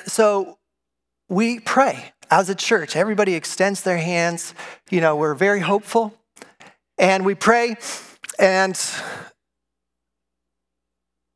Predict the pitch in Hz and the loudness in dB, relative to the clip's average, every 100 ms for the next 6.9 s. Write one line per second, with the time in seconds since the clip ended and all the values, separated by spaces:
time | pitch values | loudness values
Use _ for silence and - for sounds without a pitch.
0 | _ _ _ _ - 175 247 185 170 160 | _ _ _ _ -2 0 0 -2 -2 -2
1 | 165 170 196 226 - - - _ _ _ | -2 -2 -2 -2 -10 -18 -20 _ _ _
2 | _ _ _ _ _ _ - 185 - 220 | _ _ _ _ _ _ 0 2 4 2
3 | 214 185 180 160 220 269 247 214 185 170 | 4 2 0 4 2 4 0 4 4 2
4 | - 185 165 262 226 151 165 190 233 208 | 0 -2 0 -4 -2 0 0 0 2 2
5 | 190 185 165 165 160 170 190 151 190 208 | 0 -4 -2 2 2 2 0 4 2 2
6 | 175 165 - 175 156 151 - 160 170 | -4 -6 -4 -4 -2 -4 0 2 2